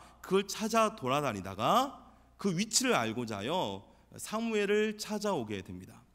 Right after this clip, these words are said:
하나님은 사무엘에게 이 사람이 장차 이스라엘의 왕이 될 사람이라고 알려주죠.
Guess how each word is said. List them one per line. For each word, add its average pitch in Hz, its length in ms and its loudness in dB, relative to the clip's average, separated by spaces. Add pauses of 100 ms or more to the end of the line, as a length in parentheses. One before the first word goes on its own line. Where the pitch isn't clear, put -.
하나님은 185 720 0
사무엘에게 160 720 -2 (240)
이 233 220 0
사람이 156 520 0
장차 110 320 -6
이스라엘의 110 520 -4
왕이 110 300 -2
될 170 140 0
사람이라고 110 580 -8
알려주죠. 107 680 -4